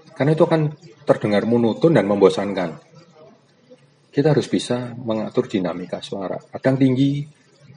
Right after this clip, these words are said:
terus kadang rendah. Ya, kerasa enak, empuk didengar. Ya, kemudian ada,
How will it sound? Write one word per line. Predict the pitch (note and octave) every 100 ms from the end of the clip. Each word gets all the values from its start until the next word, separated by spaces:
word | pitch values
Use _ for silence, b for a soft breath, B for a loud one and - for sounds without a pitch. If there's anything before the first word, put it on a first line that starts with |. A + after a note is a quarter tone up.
| _ _ _ _
terus | - G#2 - - -
kadang | F#2 A2 A2
rendah. | G2+ F2 - - _ _ _ _ _ _ _ - - -
Ya, | F#2 F2 - _ _
kerasa | G2 G2 - A2
enak, | G#2+ G2 -
empuk | B2 - C#3 -
didengar. | F2 F2 E2+ D#2 D2+ - - _ _ _ _ _ _ _ _ _ -
Ya, | E2+ D#2+ - - _ -
kemudian | G2 G2 - F#2+ -
ada, | G2+ - F#2+ E2 -